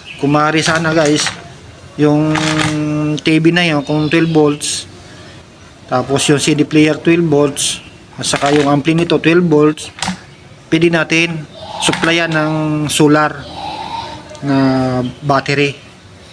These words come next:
Pero pag solar battery, guys, ang isusupply natin, siguro mga fifty amperes, thirty to fifty amperes na yon battery niya para kayanin niya yung tatlong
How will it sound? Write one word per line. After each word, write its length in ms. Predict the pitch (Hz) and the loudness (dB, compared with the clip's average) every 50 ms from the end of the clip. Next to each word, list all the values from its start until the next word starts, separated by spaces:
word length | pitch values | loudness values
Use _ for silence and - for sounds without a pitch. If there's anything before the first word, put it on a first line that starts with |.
| - - - - - - | -20 -20 -20 -20 -20 -8
Pero 240 | - - 170 170 170 | 0 0 0 0 2
pag 160 | - 185 175 | 0 -2 0
solar 320 | 170 - 180 180 185 180 170 175 | 2 4 4 4 4 4 4 2
battery, 360 | 170 170 165 175 180 175 175 | 0 0 2 0 0 0 2
guys, 240 | 165 170 170 156 - | 2 2 0 2 2
ang 200 | 165 156 156 160 | 0 0 0 -2
isusupply 480 | 160 147 170 156 - 165 - 165 165 165 | -2 0 -2 0 0 0 2 2 0 2
natin, 560 | 165 160 156 - 143 135 131 135 139 143 143 143 - - - - - - - - - - - - - - - | 2 0 -2 -2 -2 -2 0 0 -2 -2 -4 -8 -10 -14 -20 -20 -20 -20 -18 -14 -12 -12 -12 -12 -14 -12 -4
siguro 320 | - 156 170 170 170 143 131 | 0 2 4 4 4 4 4
mga 400 | 131 131 135 135 135 139 135 131 - | 4 4 4 4 4 4 2 2 2
fifty 240 | 143 135 - - 156 | 0 0 0 0 -2
amperes, 640 | 156 143 156 156 - - 165 160 156 147 - - - - - - - - - - - - - - | 0 0 0 -2 -2 0 0 2 2 0 -2 -4 -6 -10 -14 -20 -20 -20 -20 -20 -20 -18 -6 -2
thirty 320 | 165 151 143 - - 170 | -2 -2 0 0 -2 -2
to 160 | 170 - 147 - | 0 0 -2 0
fifty 240 | 160 143 - - | 0 0 0 0
amperes 520 | 151 143 139 143 131 - 160 156 147 - - 147 | 0 0 0 -2 0 0 0 0 0 0 0 0
na 80 | 139 | 2
yon 280 | 147 147 151 156 147 131 - - - - - - - - - - - - 131 | 2 2 2 0 -2 -4 -6 -14 -20 -20 -20 -20 -20 -20 -20 -18 -8 -2 0
battery 400 | 135 139 131 135 143 131 135 131 | 0 0 2 0 0 0 2 2
niya 160 | 143 147 139 | 0 0 0
para 400 | - 131 123 120 123 120 117 - | 0 -2 0 0 0 0 -2 -2
kayanin 400 | - 143 143 139 135 135 135 139 | 0 2 2 2 2 2 2 2
niya 240 | 139 139 139 135 131 | 2 2 2 2 2
yung 60 | - | 0
tatlong 260 | 127 - 131 143 131 | -2 -2 0 0 0